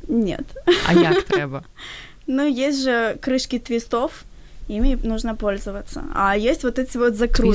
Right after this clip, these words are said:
Speaker 2: Твистов.
Speaker 1: когда ты
Speaker 2: Перекладіть.
Speaker 1: Twist-off — это обычные стандартные крышки, к которым мы сейчас привыкли. А есть вот этот закаточный
Speaker 2: Ну,
Speaker 1: ключ,
Speaker 2: звичайно,
Speaker 1: знаете?
Speaker 2: в кожній хаті.
Speaker 1: Вот,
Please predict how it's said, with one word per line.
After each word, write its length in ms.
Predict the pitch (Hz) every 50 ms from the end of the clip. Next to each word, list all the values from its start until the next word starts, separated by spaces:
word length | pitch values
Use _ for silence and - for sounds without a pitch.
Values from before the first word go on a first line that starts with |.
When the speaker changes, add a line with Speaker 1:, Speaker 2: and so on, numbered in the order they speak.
| 214 -
Speaker 2:
Твистов. 240 | - 165 147 139 113
Speaker 1:
когда 180 | 208 202 202 101
ты 180 | - - 214 - - - 202 -
Speaker 2:
Перекладіть. 480 | - 190 175 175 220 247 151 151 - -
Speaker 1:
Twist-off — 360 | 143 - - 262 294 330 320 - -
это 540 | - 226 220 - - 226 214 208 202 196 190 190 - - - -
обычные 560 | - 269 226 254 320 339 330 - - 285 233
стандартные 680 | 233 - - 240 226 226 220 220 226 - - 220 214 208
крышки, 320 | - 233 247 254 - -
к 120 | - - 202
которым 540 | - - 208 208 202 202 196 190 185 190 196
мы 80 | 196 196
сейчас 360 | - 196 190 - 190 202 - -
привыкли. 440 | 214 208 180 185 165 - - - - - - - - - -
А 100 | - 214
есть 260 | 220 269 359 - - 254
вот 80 | 269
этот 120 | 285 277 226
закаточный 600 | 240 226 - 247 254 - 254 247 - - 247 226 160 175
Speaker 2:
Ну, 60 | -
Speaker 1:
ключ, 180 | 202 185 175 185
Speaker 2:
звичайно, 460 | 170 170 180 208 269 302 - 143 139
Speaker 1:
знаете? 140 | 139 151 -
Speaker 2:
в 20 |
кожній 300 | - 185 180 - 208 208
хаті. 360 | - - 165 139 143 - 190 - - - - -
Speaker 1:
Вот, 540 | 233 226 226 214 196 185 180 202 214 -